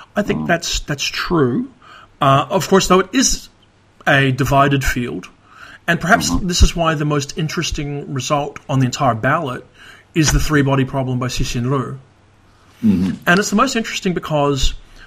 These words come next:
Speaker 1: you have a hard science fiction novel, very much in the,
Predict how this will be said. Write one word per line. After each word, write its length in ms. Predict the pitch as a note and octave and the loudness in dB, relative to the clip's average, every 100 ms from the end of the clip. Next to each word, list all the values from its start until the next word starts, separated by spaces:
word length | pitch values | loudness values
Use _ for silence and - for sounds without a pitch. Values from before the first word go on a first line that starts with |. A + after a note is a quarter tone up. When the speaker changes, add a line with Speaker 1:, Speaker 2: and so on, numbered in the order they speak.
| - | -8
Speaker 1:
you 100 | - | -2
have 140 | D3+ D3 | 0 2
a 300 | C#3 C3 - - | 2 0 -4 -12
hard 360 | - G#3+ B3 - | -4 4 4 4
science 260 | F#3 D#3+ | 2 2
fiction 340 | - G3 F3 D3+ | 0 -2 0 2
novel, 440 | C3+ C3 C#3 C3+ - - - | 2 2 0 -2 -10 -14 4
very 180 | A#3 | 8
much 180 | B3 F#3+ | 8 4
in 60 | |
the, 80 | E3+ | 2